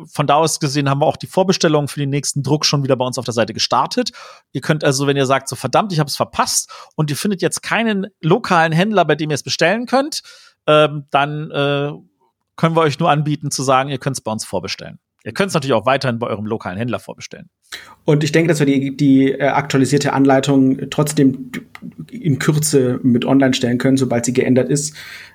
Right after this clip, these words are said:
Speaker 2: Ähm, genau. Man erkennt sie dann einfach, dass da zwanzig zwanzig hinten drauf steht. Also, falls
Speaker 1: Genau.
Speaker 2: das jemand interessiert. Ja, ähm, und dann haben wir noch einen kleinen Ausblick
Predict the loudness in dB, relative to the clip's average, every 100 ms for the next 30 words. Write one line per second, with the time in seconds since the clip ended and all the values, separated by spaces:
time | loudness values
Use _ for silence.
0 | _ 0 4 4 2 -6 _ -2 0 -4
1 | -12 -6 2 2 2 0 2 2 2 0
2 | 0 0 0 0 0 -2 -2 -2 -2 -2
3 | -6 -6 -6 -6 -8 -6 -6 -8 _ _
4 | -6 -6 -6 -10 _ -12 -10 -8 -6 -6
5 | -6 -10 -10 -8 -10 -14 _ -20 -20 -20
6 | -20 -20 -20 _ _ _ 0 0 -2 -12
7 | -20 _ 2 2 2 -4 _ -4 2 4
8 | 4 2 2 2 4 4 4 2 0 0
9 | 2 2 2 0 2 0 0 0 0